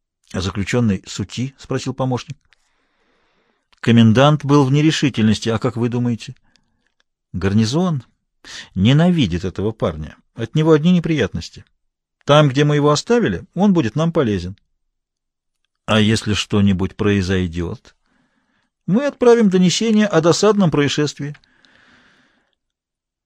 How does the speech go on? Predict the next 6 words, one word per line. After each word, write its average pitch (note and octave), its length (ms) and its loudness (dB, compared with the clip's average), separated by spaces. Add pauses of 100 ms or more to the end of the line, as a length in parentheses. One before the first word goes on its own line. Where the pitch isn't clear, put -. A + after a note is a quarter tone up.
(220)
Сути C#3 500 0
был G#2+ 220 0
прекрасно C3 460 0
сложённым A#2+ 520 0
молодым G2+ 320 0
человеком, B2 640 0